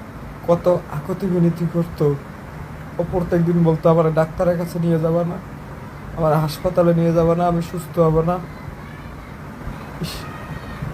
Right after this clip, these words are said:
এই জিনিসগুলোর কারণেই আসলে, মানে, আমি চেষ্টা করেছিলাম যে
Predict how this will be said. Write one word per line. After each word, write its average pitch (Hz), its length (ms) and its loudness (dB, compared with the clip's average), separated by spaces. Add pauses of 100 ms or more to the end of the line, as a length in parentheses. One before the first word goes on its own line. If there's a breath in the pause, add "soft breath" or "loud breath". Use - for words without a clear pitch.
(1700)
এই 196 160 4
জিনিসগুলোর 185 640 4
কারণেই 175 340 6
আসলে, 175 380 2 (840)
মানে, 170 160 4
আমি 165 160 4
চেষ্টা 180 420 -4
করেছিলাম 165 480 4 (600)
যে 156 100 0